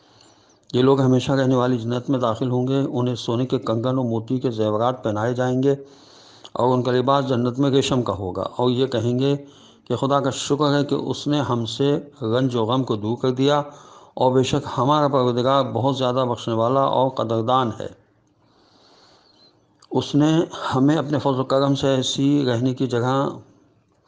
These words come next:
पर वारिद किया है, जहाँ ना कोई थकन हमें छू सकती है और ना कोई तकलीफ़ हम तक पहुँच सकती है, और जिन लोगों ने कुफ्र इख्तियार किया है, उनके लिए आतिश जहन्नम है, और ना उनकी मौत ही आएगी कि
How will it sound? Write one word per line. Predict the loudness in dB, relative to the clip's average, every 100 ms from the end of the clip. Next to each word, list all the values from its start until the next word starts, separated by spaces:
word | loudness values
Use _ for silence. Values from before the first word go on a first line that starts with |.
| _ _ -12 -2
पर | 0
वारिद | 2 2 0 -2
किया | -2 0
है, | 0
जहाँ | 0 0
ना | 0 0
कोई | 0 -2 -2
थकन | -2 0 0 0 -4 -16 _
हमें | -4 -2
छू | -2 -2
सकती | -2 -4 -2 0
है |
और | 0
ना | 0
कोई | -2 -2
तकलीफ़ | -4 -2 -2 0
हम | -2
तक | -2 -2
पहुँच | -2 -2
सकती | -6 -4 0
है, | 0 0 -8 -20 -20 -20 -20 0
और | 4 6
जिन | 6
लोगों | 6 4 4
ने | 2
कुफ्र | 0 -2
इख्तियार | -2 0 0
किया | 0 0
है, | 2
उनके | 0 0
लिए | 2 2 2 -6 -20 _ _ _ -6
आतिश | -2 -2 -2 -4
जहन्नम | -2 -2 2 2 4
है, | 2 -2 -8 _ _ _ _ _ -2
और | 0
ना | 2 2
उनकी | 0 2 2 2 -2 -14 _ _ _ _ _ _ _ _ _ -8
मौत | 0 2 2 4
ही | 4
आएगी | 4 2 2
कि | 2 2